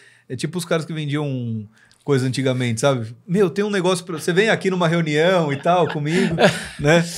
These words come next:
Speaker 1: Preciso falar com você." Daí, tipo, o cara chega vender, <laughs> sabe? Tipo, pirâmide, fazer aquelas coisas e tal. Então, se dez pessoas vão falar,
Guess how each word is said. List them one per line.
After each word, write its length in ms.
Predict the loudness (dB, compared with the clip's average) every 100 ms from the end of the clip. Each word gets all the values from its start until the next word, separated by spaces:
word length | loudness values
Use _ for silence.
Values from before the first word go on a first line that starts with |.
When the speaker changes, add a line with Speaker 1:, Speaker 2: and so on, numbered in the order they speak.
| -12 -6
Speaker 1:
Preciso 280 | 0 0 4
falar 220 | 6 6
com 140 | 4 2
você." 440 | 2 4 4 4
Daí, 240 | 2 0 -2
tipo, 220 | -8 -6
o 40 |
cara 240 | 0 2 2
chega 640 | 2 2 0 -2 -4 -6 0
vender, 1040 | 2 4 4 2 2 4 4 2 -2 -6
<laughs> 40 | 2
sabe? 280 | 2 2
Tipo, 420 | -2 -4 -4 -4 -2
pirâmide, 640 | 2 4 8 6 4 -2 -2
fazer 220 | -2 -2
aquelas 300 | 0 -2 -2
coisas 440 | 2 4 4 0
e 40 | -4
tal. 200 | -4 -6 -8 -12 -12 -14 -20 _
Então, 480 | -6 -2 0 0 -4 -12 _ _
se 140 | -10
dez 340 | -2 4 4 6
pessoas 340 | 4 6 4
vão 140 | 4 4
falar, 340 | 6 6